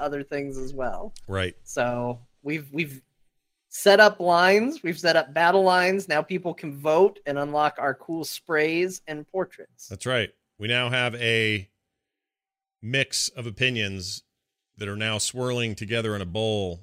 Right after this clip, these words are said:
Speaker 2: which will then go into the oven, which will then deliver the best cake any of you have ever eaten. So come
Speaker 1: I'm just gonna warn you, my spray is urine in a spray bottle.
Speaker 2: Ah, damn it. Great.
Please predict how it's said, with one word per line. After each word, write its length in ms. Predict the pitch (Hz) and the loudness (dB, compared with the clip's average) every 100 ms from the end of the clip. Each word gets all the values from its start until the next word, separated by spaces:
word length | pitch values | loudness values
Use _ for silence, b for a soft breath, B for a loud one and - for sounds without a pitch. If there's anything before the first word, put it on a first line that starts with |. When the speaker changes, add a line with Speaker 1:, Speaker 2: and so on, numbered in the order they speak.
| _ | _
Speaker 2:
which 200 | - - | -20 -14
will 80 | 92 | -8
then 220 | 107 113 | -6 -4
go 160 | 110 110 | -4 -4
into 120 | 101 | -4
the 180 | 95 98 | -4 -4
oven, 400 | 101 95 90 85 | -4 -6 -10 -14
which 180 | 92 - | -16 -14
will 80 | 98 | -8
then 180 | 101 104 | -6 -6
deliver 320 | 95 101 92 | -6 -6 -8
the 80 | 87 | -10
best 280 | 98 90 | -10 -10
cake 260 | - 101 - | -10 -12 -12
any 200 | 113 107 | -10 -8
of 100 | 95 | -8
you 100 | 90 | -10
have 100 | 87 | -10
ever 180 | 90 85 | -12 -12
eaten. 380 | - 92 - - _ _ _ _ _ _ _ | -14 -16 -18 -20 _ _ _ _ _ _ _
So 140 | - | -14
come 260 | - 131 135 | -8 -4 -6
Speaker 1:
I'm 60 | 139 | -8
just 180 | 151 | -10
gonna 160 | - 147 | -6 -2
warn 260 | 143 139 135 | 0 0 0
you, 100 | 123 | -4
my 200 | 123 120 | -4 -6
spray 420 | - 123 113 107 | -8 -10 -8 -8
is 160 | 107 104 | -10 -14
urine 340 | 104 101 101 | -16 -16 -16
in 120 | 101 | -20
a 60 | 98 | -20
spray 200 | - 82 - | -20 -20 -20
bottle. 160 | 104 | -18
Speaker 2:
Ah, 140 | 104 87 73 | -16 -18 -10
damn 260 | 107 107 107 | -6 -4 -6
it. 220 | - - _ _ | -10 -16 _ _
Great. 320 | - 67 64 | -18 -18 -18